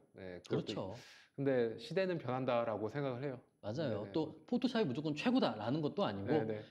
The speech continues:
Speaker 2: 굉장히 또 시대가 빠르게
Speaker 1: 네네.
Speaker 2: 효율적으로 보정할 수 있는 새로운 툴이 등장을 하더라고요.
Speaker 1: 네네네. 맞아요.
Speaker 2: 정말 놀라운 것 같고, 아, 그리고 좀 제가 궁금한 게 있었는데
Speaker 1: 예.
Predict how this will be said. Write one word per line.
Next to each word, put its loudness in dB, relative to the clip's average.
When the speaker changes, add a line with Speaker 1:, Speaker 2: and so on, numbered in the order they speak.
Speaker 2:
굉장히 2
또 2
시대가 -2
빠르게 2
Speaker 1:
네네. 2
Speaker 2:
효율적으로 4
보정할 2
수 -2
있는 2
새로운 0
툴이 0
등장을 -2
하더라고요. -8
Speaker 1:
네네네. -10
맞아요. -16
Speaker 2:
정말 -8
놀라운 2
것 -2
같고, -2
아, 0
그리고 2
좀 2
제가 2
궁금한 4
게 2
있었는데 0
Speaker 1:
예. -6